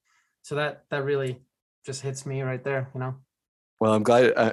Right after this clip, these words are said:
Speaker 2: I'm glad you've recovered, 'cause you just did a t-, a hard thing that I have not done. Uh, I have not, I have not survived,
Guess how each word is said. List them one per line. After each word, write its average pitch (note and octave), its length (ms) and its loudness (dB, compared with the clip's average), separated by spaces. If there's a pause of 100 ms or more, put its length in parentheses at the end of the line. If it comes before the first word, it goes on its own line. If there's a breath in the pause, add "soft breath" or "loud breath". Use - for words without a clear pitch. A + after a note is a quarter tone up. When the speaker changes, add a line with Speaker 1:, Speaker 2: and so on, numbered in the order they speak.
Speaker 2:
I'm G#2+ 140 0
glad A2+ 240 4
you've A2 140 2
recovered, A2 400 2
'cause G2+ 140 -2
you A2+ 100 0
just A#2 200 0
did A2+ 140 2
a G2 80 4
t-, - 220 0
a G2 120 4
hard A2 260 2
thing A2 260 4
that F#2+ 120 0
I G2+ 220 2
have G2 200 -2
not F#2 220 0
done. D2+ 180 -2 (560 loud breath)
Uh, E2 380 0
I F#2+ 120 2
have F#2+ 180 0
not, G2+ 280 2
I G#2+ 100 4
have G2 100 2
not G#2+ 200 2
survived, G2 420 0